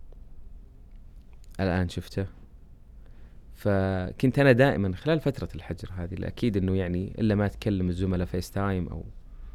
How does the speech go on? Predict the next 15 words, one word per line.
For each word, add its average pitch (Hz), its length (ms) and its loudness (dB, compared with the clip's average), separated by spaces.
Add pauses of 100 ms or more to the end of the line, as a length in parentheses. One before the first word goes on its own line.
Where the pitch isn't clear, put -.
(1040)
فأذكر 104 720 2
الشباب 107 540 0 (600)
لما 90 440 0
اجتمعنا 95 480 -2
كلنا 92 520 0 (1040)
قالوا: 95 280 2
"إحنا 110 200 2
لو 104 180 6
ما 104 160 4
ندري 104 240 4
إنه 85 160 2
في 113 200 4
جائحة 95 440 0
وفي 87 240 -4
أمور 117 360 0